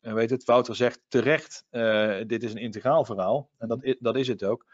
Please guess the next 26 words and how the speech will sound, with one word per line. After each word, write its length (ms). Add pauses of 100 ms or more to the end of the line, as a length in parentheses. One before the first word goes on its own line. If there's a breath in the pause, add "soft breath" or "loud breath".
(460 loud breath)
Maar 180
er 160
zijn 140
wel 120
een 60
aantal 260
punten 360
die 140
wat 180
meer 380
voor 160
de 60
hand 280
liggen, 260
zal 120
ik 80
maar 100
zeggen. 280
En 80
makkelijker, 880
eh, 500
ja, 180
te 160
concretiseren 760
wellicht 220
zijn 340